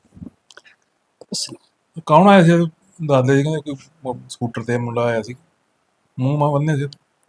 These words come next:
Speaker 1: ਉਹ ਸਿਕੰਦਰ ਨਹੀਂ।
Speaker 2: ਸਿਕੰਦਰ ਕਿਹੜਾ?
Speaker 1: ਹੈਗਾ ਸਾਡੇ ਪਿੰਡ, ਜਿਹੜਾ ਆਪਣੇ ਲੱਗਿਆ ਹੁੰਦਾ ਸੀਗਾ ਉੱਥੇ ਪਿੰਡ।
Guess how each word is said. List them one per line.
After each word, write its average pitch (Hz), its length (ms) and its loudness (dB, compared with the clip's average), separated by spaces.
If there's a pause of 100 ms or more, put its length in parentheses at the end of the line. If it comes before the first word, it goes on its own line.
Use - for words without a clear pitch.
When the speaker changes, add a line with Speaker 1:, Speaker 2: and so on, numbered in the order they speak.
(1400)
Speaker 1:
ਉਹ 214 140 4
ਸਿਕੰਦਰ 196 420 4
ਨਹੀਂ। 208 280 2 (840)
Speaker 2:
ਸਿਕੰਦਰ 143 380 -4
ਕਿਹੜਾ? 165 160 -2 (1200)
Speaker 1:
ਹੈਗਾ 190 280 6
ਸਾਡੇ 156 340 -2
ਪਿੰਡ, 160 200 2
ਜਿਹੜਾ 175 240 4
ਆਪਣੇ 175 260 4
ਲੱਗਿਆ 151 260 2
ਹੁੰਦਾ 151 260 -2
ਸੀਗਾ 156 260 -2
ਉੱਥੇ 165 220 -8
ਪਿੰਡ। 151 220 0